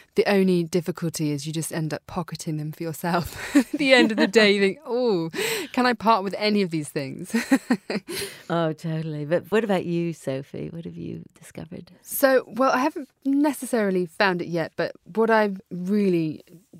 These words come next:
Speaker 1: planning to do with my December here in London is go to some beautiful kind of old world hotels and have a drink, but also check out some of the Christmas trees, because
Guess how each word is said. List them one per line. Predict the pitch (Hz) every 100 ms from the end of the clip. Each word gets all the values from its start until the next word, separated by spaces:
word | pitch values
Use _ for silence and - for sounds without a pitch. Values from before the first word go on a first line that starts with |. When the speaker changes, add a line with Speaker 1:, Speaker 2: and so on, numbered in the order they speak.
| -
Speaker 1:
planning | - 190 180 165 147
to | -
do | 160 147
with | 143
my | 143 139 135 135 - - - -
December | 180 - 180 156
here | 147 160 151
in | 151
London | 151 143 139
is | 135 143
go | 175 156
to | 151 - 151 143 139 - _ _
some | 196
beautiful | 185 190 185 165 156 - _
kind | - 180
of | 190 -
old | - 190 180 165
world | 170 170 160 151
hotels | 156 165 - 156 139 139 135 -
and | 156 147 - - - _ _ _ _ -
have | - 208
a | 190
drink, | 151 135 -
but | - -
also | 180 165 180 165 160 160 - _
check | - 202 196
out | 180 156
some | - 175
of | 160
the | 156
Christmas | - 180 170 -
trees, | - 156 135
because | 147 165 175 160 160